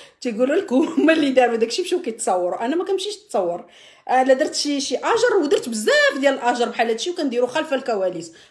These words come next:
ما كنهضرش عليه، لأن تيقول لك الصدقة خصها تكون مستورة باش ربي، ماشي الصدقة، أي عمل الخير، أه، ما،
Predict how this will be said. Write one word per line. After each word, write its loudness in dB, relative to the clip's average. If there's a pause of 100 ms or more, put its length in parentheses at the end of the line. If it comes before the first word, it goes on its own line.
ما -12
كنهضرش 0
عليه، -2
لأن -2 (260)
تيقول -2
لك -4
الصدقة 0
خصها -2
تكون -4
مستورة 0
باش 0
ربي، -6
ماشي -4
الصدقة، -2
أي 4
عمل -2
الخير، -2 (320)
أه، -6
ما، 0